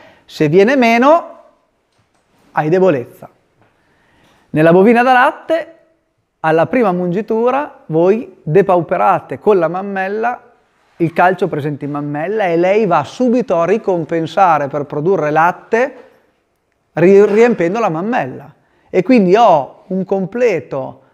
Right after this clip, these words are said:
eh, deviazione del calcio a livello organico in mammella. Quindi il livello del calcio in tutte le vacche,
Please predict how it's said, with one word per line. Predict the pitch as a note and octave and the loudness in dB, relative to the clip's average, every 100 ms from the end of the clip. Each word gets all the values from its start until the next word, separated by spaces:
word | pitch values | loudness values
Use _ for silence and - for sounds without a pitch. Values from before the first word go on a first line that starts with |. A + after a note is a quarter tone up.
| _ _ _ | _ _ _
eh, | D3+ C#3+ C#3+ C#3 C#3 - - _ _ _ _ | -6 -4 -4 -4 -6 -8 -16 _ _ _ _
deviazione | - G#3+ A#3 G#3+ - C#4 F#3+ | 0 4 4 2 -4 -6 -6
del | D#3+ E3 | -6 -8
calcio | E3 A#3 E3+ - D3 - | -4 -4 -4 -4 -8 -6
a | D#3 | -4
livello | E3 G#3 G3 | -4 -4 -4
organico | B3 A3 A#3 C4 | 0 0 0 -2
in | C#4 | -4
mammella. | C4 E3+ B2 B2 B2+ B2 _ _ | -4 -8 -10 -14 -16 -20 _ _
Quindi | A#3+ F#3 | -2 0
il | F3 | 2
livello | F#3+ A#3 G#3 E3 | 2 2 2 0
del | D#3 | -2
calcio | - G3+ D3+ D#3 | -2 -4 -2 -4
in | D#3+ D3+ - | -4 -6 -2
tutte | C#4+ A3+ - D#3 | 0 2 0 -2
le | C#3 | -2
vacche, | B2 A#2+ - F3 A3+ | -8 -12 -10 -10 -10